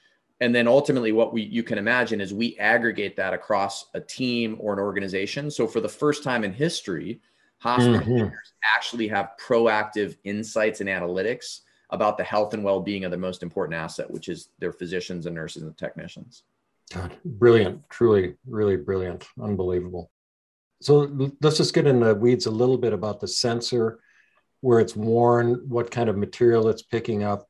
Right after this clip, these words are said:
Speaker 2: uh, what kind of data that is, and, and, and what, what those indicators might mean.
Speaker 1: So we have a partnership right now, uh, with a company called Whoop. And, and for those who are not familiar, Whoop is a wearable sensor that has done, uh, they, they've just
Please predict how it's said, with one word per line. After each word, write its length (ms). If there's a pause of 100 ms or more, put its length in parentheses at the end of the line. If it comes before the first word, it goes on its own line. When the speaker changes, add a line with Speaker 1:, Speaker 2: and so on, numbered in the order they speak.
Speaker 2:
uh, 180
what 180
kind 160
of 120
data 280
that 200
is, 280
and, 240 (380)
and, 220
and 220
what, 300
what 160
those 160
indicators 580
might 240
mean. 380 (680)
Speaker 1:
So 220
we 140
have 120
a 60
partnership 600
right 180
now, 360 (100)
uh, 260
with 120
a 40
company 320
called 340
Whoop. 320 (280)
And, 180
and 180
for 100
those 180
who 80
are 80
not 180
familiar, 460
Whoop 260
is 100
a 60
wearable 360
sensor 360
that 100
has 120
done, 280 (120)
uh, 540 (200)
they, 240
they've 220
just 220